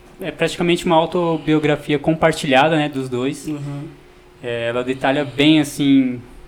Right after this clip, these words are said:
Speaker 1: conta toda a história deles, de quando eles se conheceram, de quando ele era aquele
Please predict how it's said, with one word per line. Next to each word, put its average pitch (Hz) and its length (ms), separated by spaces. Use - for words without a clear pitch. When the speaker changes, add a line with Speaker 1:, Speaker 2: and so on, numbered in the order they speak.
Speaker 1:
conta 139 300
toda 226 200
a 285 40
história 180 340
deles, 143 340
de 131 60
quando 143 260
eles 131 160
se - 80
conheceram, 156 720
de 135 80
quando 135 240
ele 135 420
era 135 180
aquele 135 600